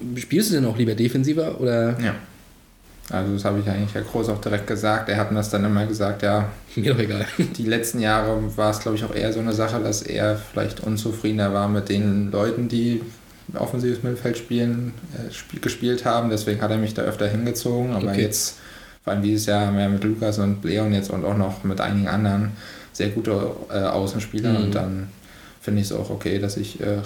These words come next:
Speaker 2: rechts hinten spiele, weil das habe ich ihm immer gesagt, das ist meine Lieblingsposition. Da denke ich auch persönlich, bin ich am besten und deswegen passt das so.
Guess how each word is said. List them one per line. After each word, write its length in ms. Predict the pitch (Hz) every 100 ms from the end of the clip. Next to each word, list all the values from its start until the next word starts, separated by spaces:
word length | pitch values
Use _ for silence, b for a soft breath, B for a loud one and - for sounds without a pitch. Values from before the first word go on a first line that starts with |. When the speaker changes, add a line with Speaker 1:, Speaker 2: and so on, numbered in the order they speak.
| -
Speaker 2:
rechts 200 | 101 -
hinten 180 | 104
spiele, 240 | 107 110 107
weil 160 | 101 104
das 220 | 104 -
habe 80 | 104
ich 80 | 101
ihm 100 | 98
immer 160 | 98
gesagt, 260 | 101 104 104 110
das 80 |
ist 60 | 104
meine 160 | 104 101
Lieblingsposition. 840 | 113 117 104 - 110 107 113 107
Da 120 | 104
denke 340 | 101 101 101 107
ich 100 | 92
auch 120 | 95
persönlich, 440 | 107 101 110 107
bin 120 | 107 113
ich 180 | 104
am 300 | 101 101 101 104 - -
besten 480 | 107 110 - 117 104 -
und 180 | 92 101
deswegen 440 | - - - 101 104 - B B B B B B B
passt 220 | - 107 -
das 140 | 104
so. 160 | 110